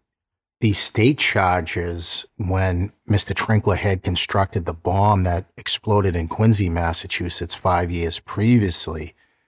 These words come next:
those charges were dropped. If the Commonwealth of Massachusetts had pressed on, they likely would have saved Jeremiah Hurley's life and Officer Frank Foley's eye.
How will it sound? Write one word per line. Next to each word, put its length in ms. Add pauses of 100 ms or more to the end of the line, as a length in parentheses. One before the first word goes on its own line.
(140)
those 200
charges 520
were 80
dropped. 640 (240)
If 180
the 80
Commonwealth 680
of 60
Massachusetts 1080
had 200
pressed 440
on, 340 (520)
they 100
likely 400
would 220
have 100
saved 560 (380)
Jeremiah 560
Hurley's 520
life 460 (340)
and 360 (100)
Officer 380
Frank 400
Foley's 560
eye. 460